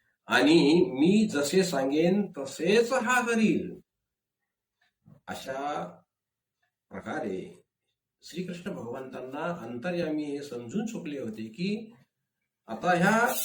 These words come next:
अर्जुनाला कौटुंबिक मोह झालेला आहे आणि त्यामुळे तो अशा प्रकारचे वागत आहे. ज्यावेळेस त्याला हे सगळं कळेल त्यावेळेस तो नक्कीच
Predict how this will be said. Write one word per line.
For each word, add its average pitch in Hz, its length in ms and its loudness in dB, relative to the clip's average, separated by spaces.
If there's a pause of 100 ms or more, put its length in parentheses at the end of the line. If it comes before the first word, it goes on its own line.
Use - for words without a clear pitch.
(280)
अर्जुनाला 151 640 4
कौटुंबिक 170 600 4
मोह 139 280 0
झालेला 104 400 2
आहे 101 100 2
आणि 110 340 2
त्यामुळे 107 340 2
तो 107 220 0
अशा 104 200 -2
प्रकारचे 107 440 -2
वागत 95 340 -2
आहे. - 160 -2
ज्यावेळेस 107 460 0
त्याला 117 440 0 (920)
हे 139 80 -12
सगळं 180 400 0
कळेल 143 680 4 (960)
त्यावेळेस 170 540 -4
तो 180 120 -6
नक्कीच 214 600 -8